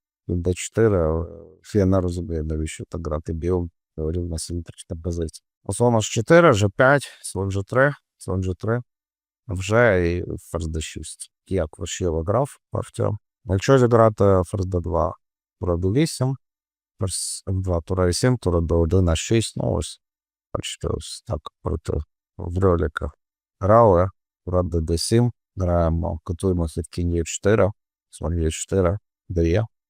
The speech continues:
можна пограти. Якщо ферзь Д три, тура Е шість, ну, це якраз партія, як М В Л,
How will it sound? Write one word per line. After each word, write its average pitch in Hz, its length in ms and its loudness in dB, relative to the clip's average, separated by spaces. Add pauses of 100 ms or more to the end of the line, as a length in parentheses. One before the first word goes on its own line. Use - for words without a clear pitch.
(220)
можна 90 280 -2
пограти. 87 540 0 (480)
Якщо 104 280 0
ферзь 107 240 2
Д 104 120 4
три, 87 360 2 (320)
тура 110 240 4
Е 95 100 4
шість, - 520 -4
ну, 135 200 2
це - 120 0
якраз 90 520 2
партія, 80 380 -6
як 80 220 -2 (160)
М 87 160 -2
В 92 80 -2
Л, 117 300 2